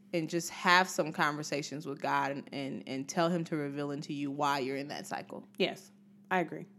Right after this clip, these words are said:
Speaker 1: We know the general consensus, but th-, there is a detail that's specific to you that allows you to fall into that cycle each time.
Speaker 2: Mm-hmm.
Speaker 1: Um, and I think that will, um, help you understand how to get out of it.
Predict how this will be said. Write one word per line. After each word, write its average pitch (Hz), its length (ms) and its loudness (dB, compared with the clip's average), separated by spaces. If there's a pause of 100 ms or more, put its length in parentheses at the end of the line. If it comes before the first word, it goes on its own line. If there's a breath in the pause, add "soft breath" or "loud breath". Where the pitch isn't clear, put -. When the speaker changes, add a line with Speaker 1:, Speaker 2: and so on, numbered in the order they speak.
(200)
Speaker 1:
We 220 100 0
know 226 180 8
the 233 100 2
general 196 320 6
consensus, 165 460 -2
but 160 280 0
th-, 165 180 4
there 175 180 8
is 175 140 4
a 165 60 2
detail 170 500 2
that's 143 220 -2
specific 156 480 -6
to - 100 -8
you 139 280 -6
that 147 200 -4 (420)
allows 151 320 2
you 160 60 -2
to 147 60 -2
fall 143 240 0
into 139 160 -6
that 139 140 -4
cycle 135 340 -4
each - 180 -10
time. - 300 -8
Speaker 2:
Mm-hmm. 185 680 0
Speaker 1:
Um, 160 540 6
and 156 100 0
I 160 120 0
think 165 340 0
that 160 260 6 (120)
will, 147 520 -2
um, 143 600 -6 (320)
help 175 300 2
you 143 340 -2 (680)
understand 156 800 -2
how 160 120 2
to 143 80 0
get 139 200 -4
out 139 180 2
of 143 140 -6
it. - 120 -10